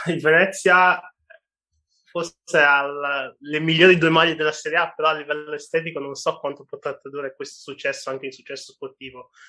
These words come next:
Senz'altro c'è una proprietà interessante, però ecco, purtroppo penso che il livello tecnico e l'inesperienza in generale possa fare un brutto scherzo a,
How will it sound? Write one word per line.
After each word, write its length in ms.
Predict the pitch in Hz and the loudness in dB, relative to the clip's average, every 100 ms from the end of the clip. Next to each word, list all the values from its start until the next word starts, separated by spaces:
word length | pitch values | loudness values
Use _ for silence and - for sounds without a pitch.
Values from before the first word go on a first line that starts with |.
| - _ | -20 _
Senz'altro 460 | _ 147 170 165 160 | _ -6 -2 -2 -2
c'è 120 | - | -6
una 120 | 135 | -8
proprietà 440 | 143 - 135 143 | -10 -12 -10 -6
interessante, 800 | 139 139 147 - 143 143 135 120 _ _ - | -6 -4 -6 -6 -6 -6 -8 -18 _ _ -8
però 180 | 135 | -4
ecco, 480 | 135 135 - 131 131 _ _ - _ _ | -4 -6 -6 -6 -6 _ _ -20 _ _
purtroppo 540 | - 151 170 175 165 | -2 0 2 2 2
penso 360 | 139 151 151 143 | 0 0 -2 -8
che 480 | - 143 139 139 139 | -4 0 4 4 2
il 80 | 143 | -2
livello 380 | 139 147 147 147 | -2 -2 -2 0
tecnico 420 | 151 151 151 143 | -2 -2 -6 -6
e 40 | |
l'inesperienza 680 | 135 139 135 - 139 147 143 | -4 -4 -6 -6 -4 -2 -2
in 80 | 147 | -2
generale 600 | 139 143 156 147 139 - | 0 4 4 2 -4 -6
possa 320 | - 143 - 139 | -4 -2 -2 -4
fare 240 | - 139 | -2 -2
un 80 | 139 | -2
brutto 260 | 139 139 | -4 -2
scherzo 580 | 135 - 139 135 147 139 | -4 -2 -4 -2 0 2
a, 460 | 135 131 127 127 | 2 4 2 0